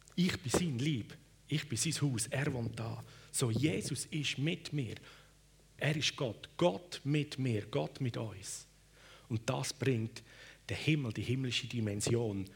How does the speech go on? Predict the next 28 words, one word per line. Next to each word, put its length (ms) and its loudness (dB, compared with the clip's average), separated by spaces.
da 300 0
ist 180 -2
jetzt. 520 0
Ich 200 2
bin 80 -4
doch 100 -2
auf 140 -4
der 120 -2
Erde, 220 0
oder? 260 -6
Da 120 -2
auf 220 -8
der 140 -6
Erde, 280 -8
ja? 180 2
Gott 300 0
mit 200 -2
dir, 260 0
Himmel 340 0
auf 160 -4
Erde. 320 -8
Und 100 0
so 380 2
kann 240 2
er 140 0
sichtbar 460 -4
gemacht 420 -8
werden. 300 -8